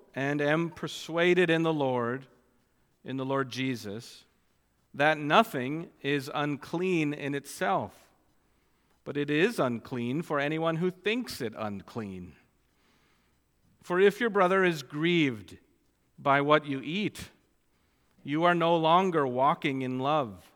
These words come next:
By what you eat, do not destroy the one for whom Christ died. So do not let what you regard as good be spoken of as evil.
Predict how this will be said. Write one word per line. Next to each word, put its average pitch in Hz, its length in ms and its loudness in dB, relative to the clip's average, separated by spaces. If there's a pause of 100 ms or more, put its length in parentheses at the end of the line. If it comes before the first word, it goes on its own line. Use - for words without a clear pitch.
(880)
By 143 220 2
what 170 280 2
you 175 200 2
eat, 165 480 -4 (760)
do 143 140 -2
not 156 320 2
destroy 151 560 -2
the 156 120 0
one 131 340 2
for 135 180 -4
whom 127 300 -4
Christ 117 560 -6
died. 107 580 -2 (1040)
So - 180 -6
do 165 160 0
not 226 220 6
let 170 260 4
what 170 160 0
you 165 120 -2
regard 143 400 2
as 131 180 -2
good 165 480 0 (720)
be 147 100 -6
spoken 127 460 -6
of 120 100 -6
as 131 160 -6
evil. 156 440 -4